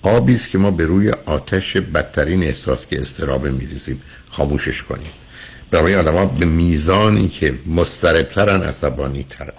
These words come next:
حالا این عصبانیت برخی از اوقات تبدیل می‌شه به قهر که نوع موزی و مرموز ارتباطه. یه زمانی تبدیل می‌شه به مثلاً به اعتباری، ام،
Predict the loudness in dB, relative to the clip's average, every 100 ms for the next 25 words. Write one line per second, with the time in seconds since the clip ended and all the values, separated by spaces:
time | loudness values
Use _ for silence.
0 | -20 -20 -20 -20 -20 -8 -2 0 -2 -8
1 | 0 2 2 0 0 2 2 2 0 0
2 | -2 0 0 0 2 2 2 -2 -2 -4
3 | -2 -2 0 -2 -2 0 0 0 -4 -12
4 | -20 -16 -2 0 2 2 4 2 2 0
5 | 0 2 4 4 2 0 0 2 2 2
6 | 2 2 2 0 -12 -20 -20 -20 -14 -4
7 | -4 0 0 4 2 2 2 2 4 2
8 | 2 2 2 0 2 0 2 0 0 -2
9 | -4 0 2 0 -4 -20 -20 -20 -20 -20
10 | -16 -16 -10 -4 -2 0 2 4 2 -2
11 | -4 -10 -6 -2 -2 0 -2 2 4 4
12 | 2 -2 -6 -20 -20 -20 -20 -20 -12 -10